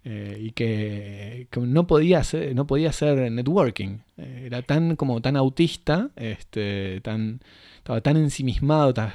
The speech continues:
ta-, tan enajenado que no había modo de que él pudiera ser un artista exitoso", y por exitoso se entiende que vendiera cuadros caros y que supiera hacer, entrar en la mafia de los coleccionistas y los galeristas,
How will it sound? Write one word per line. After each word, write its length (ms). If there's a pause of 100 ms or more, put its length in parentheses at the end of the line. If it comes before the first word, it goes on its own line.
ta-, 220
tan 180
enajenado 540
que 100
no 100
había 160
modo 280
de 80
que 80
él 80
pudiera 320
ser 260 (400)
un 180
artista 520
exitoso", 880 (260)
y 120
por 120
exitoso 560
se 140
entiende 640 (340)
que 100
vendiera 480
cuadros 460
caros 560
y 20
que 80
supiera 380
hacer, 480
entrar 280
en 80
la 120
mafia 440
de 80
los 120
coleccionistas 720
y 60
los 120
galeristas, 720